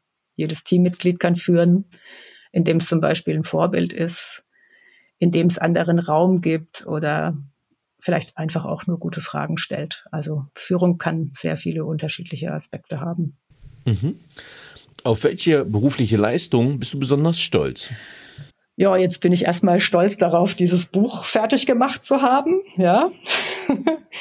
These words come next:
Speaker 1: Und, äh, ansonsten bin ich immer dann stolz, wenn ich irgendwas geschafft hab, ähm, wo ich aus meiner Komfortzone raus musste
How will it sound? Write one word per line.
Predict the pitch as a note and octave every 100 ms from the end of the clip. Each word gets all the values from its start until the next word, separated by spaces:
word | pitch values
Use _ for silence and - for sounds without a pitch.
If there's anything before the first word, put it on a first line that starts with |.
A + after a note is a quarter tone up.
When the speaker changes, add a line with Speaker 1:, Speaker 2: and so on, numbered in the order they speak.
| - - - - - - -
Speaker 1:
Und, | G3 G3 F#3+ -
äh, | F#3+
ansonsten | G3 G3 G3 G3 G3 G#3 F3 F#3 G3 G#3 G#3+ G#3+
bin | G3
ich | G3+
immer | - F#3+ F3+
dann | F3
stolz, | F#3+ F#3+ F3 F3
wenn | E3 E3+
ich | E3+ -
irgendwas | F3+ F3+ E3+ -
geschafft | F3 F#3 F#3 G3
hab, | F3 - -
ähm, | F3+ E3+ E3+ F3 E3+
wo | E3
ich | F3 -
aus | E3+ -
meiner | D#3+ D#3+ E3
Komfortzone | F3 F3 F3 F3+ F#3 F#3+
raus | F#3 F3 F3+
musste | F3+ F#3+ - F3 F#3